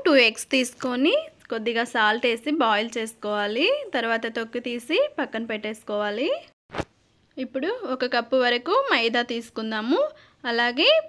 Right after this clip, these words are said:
పావు టీ స్పూన్ వరకు సాల్ట్ వేసుకొని మొత్తం బాగా మిక్స్ చేసేసుకోవాలి. ఇప్పుడు కాంచి చల్లార్చిన పాలు తీసుకొని ఒక ఫోర్ to ఫైవ్ స్పూన్స్ వరకు వేసుకోవాలి. ఈ పాలు వేసుకోవడం వల్ల పిండి అనేది మెత్తగా వస్తుంది,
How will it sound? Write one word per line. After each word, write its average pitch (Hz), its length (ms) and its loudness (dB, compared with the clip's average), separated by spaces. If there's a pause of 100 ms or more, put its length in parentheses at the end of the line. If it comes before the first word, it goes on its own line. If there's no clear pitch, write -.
(100)
పావు 226 260 4
టీ 240 60 -2 (100)
స్పూన్ 240 300 -8
వరకు 233 300 -2 (140)
సాల్ట్ 220 400 2
వేసుకొని 220 440 -4 (120)
మొత్తం 254 300 -2 (120)
బాగా 220 220 -2 (100)
మిక్స్ 311 240 0
చేసేసుకోవాలి. 226 760 -2 (560)
ఇప్పుడు 262 240 0 (240)
కాంచి 247 440 0
చల్లార్చిన 233 600 -2 (200)
పాలు 226 300 0
తీసుకొని 233 540 -4 (520)
ఒక 311 200 2
ఫోర్ 240 240 2
to 285 100 0
ఫైవ్ 240 220 0
స్పూన్స్ 247 420 -6
వరకు 226 300 -2 (200)
వేసుకోవాలి. 226 680 -2 (1600)
ఈ 269 120 4
పాలు 240 300 4
వేసుకోవడం 240 560 -2
వల్ల 262 180 2 (220)
పిండి 247 300 2
అనేది 240 300 0 (200)
మెత్తగా 247 420 -2
వస్తుంది, 247 420 -4